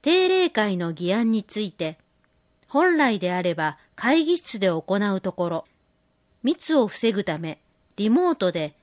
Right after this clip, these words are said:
委員会メンバーで意見交換を行いました。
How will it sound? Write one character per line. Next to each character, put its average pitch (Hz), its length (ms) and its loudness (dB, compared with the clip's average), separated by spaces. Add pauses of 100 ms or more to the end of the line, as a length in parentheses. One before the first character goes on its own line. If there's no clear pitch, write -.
(160)
委 247 200 4
員 349 160 2
会 311 260 2
メ 285 200 4
ン 233 100 2
バ 160 240 -6
ー - 20 -16
で 147 300 -8
意 190 100 -8
見 311 220 2
交 294 300 2
換 165 360 -4
を 143 160 -8
行 185 140 -8
い 175 240 -6
ま 143 100 -8
し - 140 -12
た。 - 140 -18